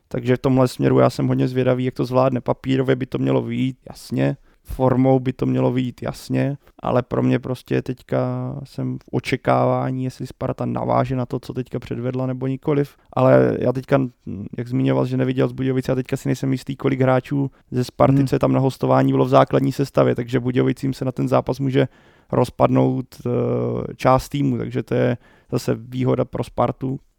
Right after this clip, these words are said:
Speaker 1: Pro mě jako jasný favorit je Sparta a jakýkoliv jiný výk-, výsledek by mě strašně překvapil, ale těším se na to zejména z toho pohledu, jestli se podaří navázat na ten výkon s Jabloncem, který myslím, že všem fanouškům Sparty vlil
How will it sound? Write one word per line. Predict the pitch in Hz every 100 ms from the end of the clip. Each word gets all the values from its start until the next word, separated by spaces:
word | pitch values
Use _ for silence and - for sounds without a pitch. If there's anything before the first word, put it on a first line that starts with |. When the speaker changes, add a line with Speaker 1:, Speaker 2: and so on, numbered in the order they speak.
| -
Speaker 1:
Pro | 127
mě | 127
jako | 131 139
jasný | 131 - 135
favorit | 123 120 127 131
je | 127 123 -
Sparta | - - 123 131 123 120
a | 113
jakýkoliv | - 135 - 127 120
jiný | 123 127
výk-, | 120 127
výsledek | 127 120 123 120
by | 120
mě | 123
strašně | 123 123 -
překvapil, | 131 123 - 135 - 135 135 - _ -
ale | 127
těším | 127 135 143 135
se | 143
na | 135
to | -
zejména | 127 135 131 131
z | 131
toho | - 131 131
pohledu, | - 127 131 131 131 131 131 127 131
jestli | - 123 - 135
se | -
podaří | - 131 131 131
navázat | 123 123 127 123
na | 127
ten | - 127
výkon | 120 131 127
s |
Jabloncem, | 120 120 120 - 127 123 _ -
který | - 127 123 127 _ -
myslím, | 135 131
že | 127 127 113 - - -
všem | - 131
fanouškům | - 127 127 131
Sparty | 127 - - - 127 131
vlil | 123 123 131 135 127